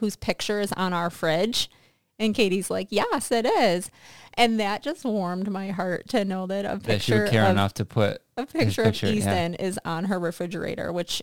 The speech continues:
Speaker 1: she confirmed when we saw her this summer that it's still on her refrigerator.
Speaker 2: Yeah,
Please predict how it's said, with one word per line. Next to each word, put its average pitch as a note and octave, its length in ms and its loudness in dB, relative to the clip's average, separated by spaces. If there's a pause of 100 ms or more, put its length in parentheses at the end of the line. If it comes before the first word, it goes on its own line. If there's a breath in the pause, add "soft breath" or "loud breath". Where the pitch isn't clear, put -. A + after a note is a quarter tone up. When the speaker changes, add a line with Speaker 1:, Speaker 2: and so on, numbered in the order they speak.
(120)
Speaker 1:
she - 220 -2
confirmed F3+ 540 -2
when E3+ 160 -4
we E3+ 100 -4
saw F3 220 -2
her F3 100 0
this E3+ 140 -2
summer F3 340 -2
that D#3 140 -2
it's D#3+ 160 -4
still E3+ 580 4 (140)
on E3+ 180 -2
her F3 140 -4
refrigerator. E3 840 -8
Speaker 2:
Yeah, G2 260 2